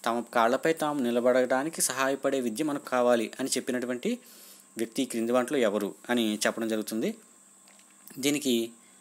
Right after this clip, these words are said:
గాంధీ, అరవిందుడు, ఠాగూర్, స్వామి వివేకానంద అనే ఆప్షన్స్ ఇవ్వడం జరిగింది. దీనికి సరైన ఆప్షన్ నాలుగు, స్వామి వివేకానంద.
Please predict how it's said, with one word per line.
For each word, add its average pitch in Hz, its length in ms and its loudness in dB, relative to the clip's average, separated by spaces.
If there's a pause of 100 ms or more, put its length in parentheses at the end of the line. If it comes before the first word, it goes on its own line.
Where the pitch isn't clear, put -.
(580)
గాంధీ, 139 540 0
అరవిందుడు, 131 640 0 (240)
ఠాగూర్, 127 440 2 (100)
స్వామి 131 360 0
వివేకానంద 123 440 2
అనే 120 120 0
ఆప్షన్స్ 110 300 0
ఇవ్వడం 110 180 -2
జరిగింది. 110 280 -2
దీనికి 131 340 -2
సరైన 135 300 6
ఆప్షన్ 127 380 2 (420)
నాలుగు, 120 320 2
స్వామి 123 400 2
వివేకానంద. 113 520 0